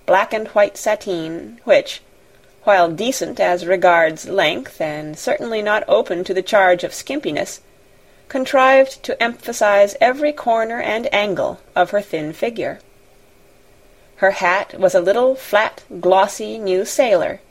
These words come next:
the extreme plainness of which had likewise much disappointed Anne, who had permitted herself secret visions of ribbon and flowers.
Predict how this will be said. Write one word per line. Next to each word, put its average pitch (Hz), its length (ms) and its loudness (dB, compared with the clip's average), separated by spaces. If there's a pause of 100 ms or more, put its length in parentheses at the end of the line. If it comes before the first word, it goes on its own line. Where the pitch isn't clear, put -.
(280)
the 190 140 4
extreme 196 600 -4
plainness 202 600 -2
of 165 220 -2
which - 240 -2
had 180 180 -2
likewise 156 640 -2
much 180 400 -2
disappointed 196 640 -4
Anne, 160 340 -6 (600)
who 269 120 4
had 269 220 2
permitted 262 400 2
herself 247 500 -6
secret 233 380 -8
visions 202 500 0
of 170 240 0
ribbon 185 320 2
and 185 240 -6
flowers. - 680 -2